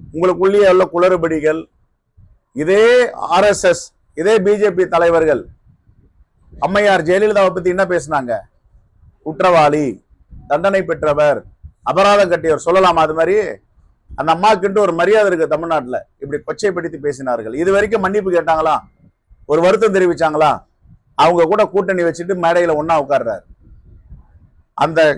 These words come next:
அண்ணா திராவிட முன்னேற்ற கழகம்னாவா அண்ணா கொடியை தாங்கிய கொடி இருக்கு அவங்களுக்கு. தலக்கர்த்தா தந்தை பெரியார், பேரறிஞர் அண்ணா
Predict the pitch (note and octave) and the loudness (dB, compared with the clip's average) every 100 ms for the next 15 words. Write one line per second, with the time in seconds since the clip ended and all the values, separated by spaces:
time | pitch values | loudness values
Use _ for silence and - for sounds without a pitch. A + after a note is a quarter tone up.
0 | - - C#3+ G#3 A#3 A3 G#3+ G3+ G3 G3+ | -4 -6 0 2 4 4 4 4 0 -2
1 | G#3 G3 F#3 F#3 F#3 F#3+ G#3+ A3+ F#3 A3 | 0 0 0 0 0 0 2 2 0 0
2 | G#3+ - G3 G3+ G#3 A#3 B3 _ _ - | -2 -2 -4 0 2 2 -2 _ _ -2
3 | F3 A#3 A3 G#3+ A3+ A#3+ A3 A#3+ A3 F3 | 2 2 0 0 0 2 0 2 2 2
4 | D#3 B2 F#2+ - - _ _ _ _ - | 0 0 -6 -16 -20 _ _ _ _ -20
5 | - _ _ _ - - _ E3 A#3 A3+ | -20 _ _ _ -20 -20 _ 0 2 2
6 | A3+ G#3+ A#3 A3+ G3+ G3+ F#3 G3+ A3 A3 | -2 2 0 2 0 0 0 0 2 4
7 | A3 A3 - _ _ D3+ G#3 F#3+ F#3 F3 | 4 2 -6 _ _ 2 4 4 2 2
8 | F3+ F#3 | 2 0